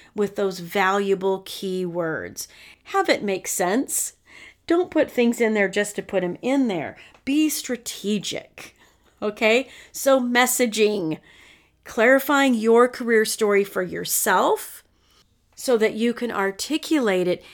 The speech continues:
in that all-important entree into job search land, which is your resume and your LinkedIn profile. That's step one,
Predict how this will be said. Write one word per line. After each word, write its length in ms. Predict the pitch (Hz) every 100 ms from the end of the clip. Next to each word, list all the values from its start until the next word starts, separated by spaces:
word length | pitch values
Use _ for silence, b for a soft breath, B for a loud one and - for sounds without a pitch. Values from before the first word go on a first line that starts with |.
| B B
in 260 | 214 208 202
that 260 | 185 180 -
all-important 1300 | 208 220 240 254 254 233 - 214 202 208 196 196 - b b b _
entree 1040 | - 226 262 269 - 202 185 180 185 220 - b b b b -
into 540 | 214 208 202 233 196
job 420 | 180 208 202 233
search 380 | - 214 185 -
land, 520 | 180 180 165 160 170 b b b
which 300 | 202 196 -
is 300 | - 190 180
your 140 | 175
resume 760 | 170 190 208 208 185 170 160 -
and 220 | 170 175
your 160 | 170 175
LinkedIn 460 | 160 156 156 165
profile. 540 | 170 - - - - - _ _ _ -
That's 420 | 175 185 170 -
step 380 | - - 262 269
one, 500 | 262 254 160 95 -